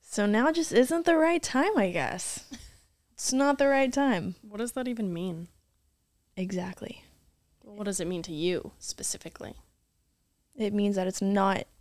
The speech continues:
Speaker 1: important enough to you. Or to me. If I say now's not the right time, I'm either A, very anxious about it. Two, I don't believe in myself enough to actually do it.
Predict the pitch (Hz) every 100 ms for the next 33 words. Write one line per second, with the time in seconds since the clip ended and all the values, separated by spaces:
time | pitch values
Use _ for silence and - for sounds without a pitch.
0 | _ _ _ _ 196 196 196 - - -
1 | - - - - - - _ _ _ _
2 | - 233 247 208 208 247 _ _ - 220
3 | 214 220 226 208 196 196 208 196 190 185
4 | 175 180 - 180 175 208 226 - - -
5 | - 196 202 - 190 180 185 - 190 185
6 | 226 269 _ 208 190 185 180 202 247 -
7 | 269 269 330 349 _ _ _ _ _ -
8 | - 233 247 294 - _ _ _ _ -
9 | 208 190 190 185 196 196 180 202 240 262
10 | - 269 247 202 196 175 190 - 175 196
11 | 240 247